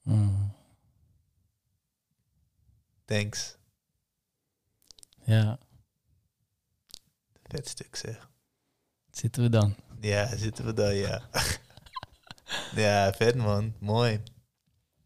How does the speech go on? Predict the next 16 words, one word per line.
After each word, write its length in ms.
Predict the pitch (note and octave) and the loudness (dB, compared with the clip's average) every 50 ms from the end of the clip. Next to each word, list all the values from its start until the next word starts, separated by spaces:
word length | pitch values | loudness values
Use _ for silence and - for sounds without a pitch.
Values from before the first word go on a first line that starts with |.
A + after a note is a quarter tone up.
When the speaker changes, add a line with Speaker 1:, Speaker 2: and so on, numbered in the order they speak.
| _ _ _ _ _ _ _ _ _ _ _ _ _ _ _ _ _ _ _ _ _ _ _ _ _ _ _ _ _ | _ _ _ _ _ _ _ _ _ _ _ _ _ _ _ _ _ _ _ _ _ _ _ _ _ _ _ _ _
Speaker 2:
Echt 180 | - A#2+ - - | -10 -10 -8 -8
heel 120 | A2+ A2 | -8 -8
mooi. 240 | G#2 G2 G2 G2 G2+ - _ _ _ _ _ _ _ _ _ _ _ _ _ _ _ _ _ _ _ _ _ _ _ _ _ _ _ _ _ _ _ _ _ _ _ _ _ _ | -6 -6 -6 -8 -8 -10 _ _ _ _ _ _ _ _ _ _ _ _ _ _ _ _ _ _ _ _ _ _ _ _ _ _ _ _ _ _ _ _ _ _ _ _ _ _
Ja, 220 | - G#2 G2+ F#2+ G2 | -6 -4 -4 -4 -4
thanks. 460 | - G2+ G#2 G#2 G#2 - - - - _ _ _ _ _ _ _ _ _ _ _ _ _ _ _ _ _ _ _ _ _ _ _ _ _ | -6 -6 -6 -6 -8 -10 -14 -16 -18 _ _ _ _ _ _ _ _ _ _ _ _ _ _ _ _ _ _ _ _ _ _ _ _ _
Speaker 1:
Ja, 140 | - - G2 | 0 2 4
man. 400 | F#2+ G2 G2 G2 F#2 F2 F2 - - - - _ _ _ _ _ _ _ _ _ _ _ _ _ _ _ _ _ _ _ _ _ _ _ | 6 6 6 4 4 2 -2 -8 -14 -20 -20 _ _ _ _ _ _ _ _ _ _ _ _ _ _ _ _ _ _ _ _ _ _ _
Speaker 2:
Ja, 200 | G2 G2+ G2 F#2+ | -6 -4 -4 -4
dan 120 | G2 F#2+ | -4 -4
mag 120 | G2 F#2+ - | -6 -6 -6
je 60 | - | -6
dan 100 | G#2+ G2+ | -6 -4
even 180 | G2+ G2+ - - | -4 -6 -6 -8
ontvangen 400 | G2+ G2+ - - A2+ B2 B2+ B2 | -10 -6 -4 -4 -4 -2 -2 -4
of 120 | A#2+ A#2 B2 | -4 -4 -4
zo. 340 | B2 A#2 A2+ A2 A2 G#2+ | -4 -4 -4 -4 -6 -8